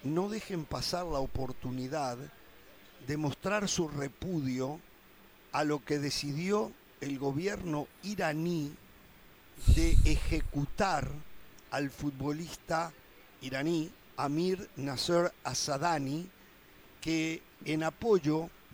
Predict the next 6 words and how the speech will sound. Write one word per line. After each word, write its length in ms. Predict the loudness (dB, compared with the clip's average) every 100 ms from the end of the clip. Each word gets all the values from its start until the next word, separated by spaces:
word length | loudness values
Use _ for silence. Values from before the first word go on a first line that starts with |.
| -20 -20 -8
a 140 | -2
una 320 | 0 2 0 2
dama 440 | 2 2 -2 -4 -10 -20 -20 -14
que 120 | -12
fue 220 | -4 0
sacrificada 1040 | 0 -2 -4 -10 -10 -8 2 2 4 0